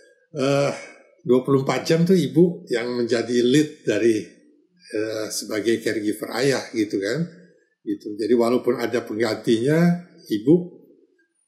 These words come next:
eh, mengambil peran penuh lah untuk merawat ayah gitu. Dan ibu sebagai ibu ya, eh,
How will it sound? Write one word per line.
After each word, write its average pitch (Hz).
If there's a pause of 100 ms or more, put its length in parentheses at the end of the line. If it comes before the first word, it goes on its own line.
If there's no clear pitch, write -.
eh, 110 (140)
mengambil 113
peran 110
penuh 120
lah -
untuk 104
merawat 101
ayah 110 (540)
gitu. 101 (640)
Dan 117
ibu 143
sebagai 123
ibu 143
ya, 117
eh, 120